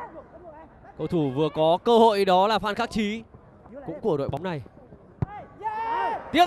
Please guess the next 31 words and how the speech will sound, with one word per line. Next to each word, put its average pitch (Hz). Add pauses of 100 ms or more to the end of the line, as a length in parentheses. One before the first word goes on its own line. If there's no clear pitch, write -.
tục 339
là 320
một 302
tình 311
huống 339
nguy 392
hiểm, 370
Thành 359
An 403
không 403
được. 403 (920)
Không 240
hiểu 220
sao 220 (200)
hàng 214
phòng 226
ngự 233
của 185 (540)
Sekasa 220 (520)
liên 330
tục 277 (600)
bỏ 202
quên 233 (160)
số 220
mười 226
chín 220
Dương 254
Thanh 240
An 220
bên 208
phía 208